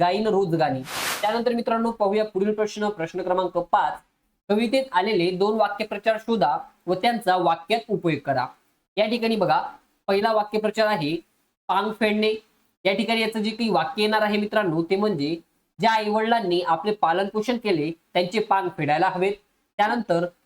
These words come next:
दुसरा वाक्यप्रचार आहे पायधूळ घेणे.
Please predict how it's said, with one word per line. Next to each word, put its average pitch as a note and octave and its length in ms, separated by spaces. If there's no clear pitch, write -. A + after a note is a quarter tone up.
दुसरा G#3 360
वाक्यप्रचार G#3+ 640
आहे E3 280
पायधूळ E3+ 460
घेणे. G3+ 380